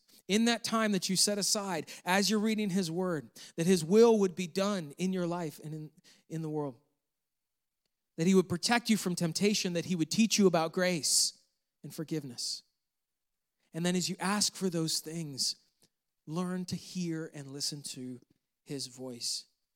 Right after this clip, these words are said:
Why doesn't God just totally transform us? Why is this something we have to learn and struggle through?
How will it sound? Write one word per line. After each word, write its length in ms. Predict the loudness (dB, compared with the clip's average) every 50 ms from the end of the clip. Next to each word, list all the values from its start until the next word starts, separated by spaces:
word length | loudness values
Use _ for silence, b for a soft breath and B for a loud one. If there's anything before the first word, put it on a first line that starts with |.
| _ _ _ _ _ _ _ _ _ _ _ _ _ _ _ _ _ _ _ _ _ _ _ _ _ _ _ _ _ _ _ _ _ _ _ _ _ _ -20 _ b b b b b b b b b b _ _ _
Why 180 | -2 0 0
doesn't 220 | 0 0 0 -2 -2
God 260 | -2 -2 -2 -4 -4
just 260 | -4 -4 -4 -6 -8 _ _ _ _ _
totally 360 | -4 -2 -2 -2 -2 -4 -6
transform 580 | -8 -8 -10 -10 -8 -10 -10 -8 -6 -6 -4 -4
us? 140 | -4 -4 -4
Why 180 | -2 -2 0
is 120 | 0 0 0
this 120 | 0 0
something 380 | 0 0 -2 -4 -6 -8 -6 -6
we 80 | -6
have 240 | -6 -6 -8 -8 -8
to 100 | -10 -12
learn 400 | -10 -8 -8 -6 -6 -8 -8 -10 -12
and 140 | -10 -8
struggle 380 | -8 -8 -6 -8 -10 -10 -12 -12
through? 280 | -10 -10 -8 -10 -10